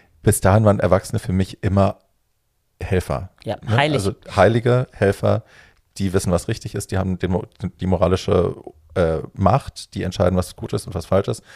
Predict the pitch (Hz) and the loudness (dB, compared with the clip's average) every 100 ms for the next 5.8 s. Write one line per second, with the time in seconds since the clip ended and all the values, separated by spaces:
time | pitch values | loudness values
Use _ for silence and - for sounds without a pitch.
0 | - - - _ - 104 - - 101 85 | -20 -20 -20 _ 0 0 0 -10 -6 -2
1 | 80 82 82 85 87 90 98 - 95 92 | -2 -2 -4 -4 -2 0 -2 -4 -6 -6
2 | 95 - 92 - - - 110 - 110 117 | -8 -8 -10 -8 -10 -4 -6 -6 -10 -10
3 | 101 _ _ - 101 90 113 147 - 131 | -14 _ _ 2 2 4 2 2 0 0
4 | 131 131 - - 113 - 107 104 98 101 | 0 -4 -2 0 0 0 0 2 0 -4
5 | 101 95 - - - 107 - | -4 -6 -6 -8 -2 -4 -4